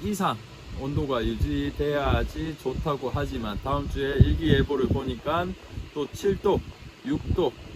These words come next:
정도까지 떨어지는 날들이 있어가지고 이제 걱정이기는 합니다만, 앞으로 다시 힘내서 파이팅해서 수확까지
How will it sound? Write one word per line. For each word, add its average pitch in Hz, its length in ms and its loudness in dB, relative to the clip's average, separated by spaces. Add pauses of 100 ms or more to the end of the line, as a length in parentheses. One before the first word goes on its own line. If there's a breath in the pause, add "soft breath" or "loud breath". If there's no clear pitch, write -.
(120)
정도까지 123 680 -4
떨어지는 147 600 -4
날들이 147 440 -2
있어가지고 120 720 0 (460)
이제 101 180 -6
걱정이기는 117 1000 -6 (380)
합니다만, 123 760 2 (680)
앞으로 156 520 -2 (1300)
다시 139 240 -6 (640)
힘내서 156 420 0 (640)
파이팅해서 156 640 0 (1200)
수확까지 120 640 -4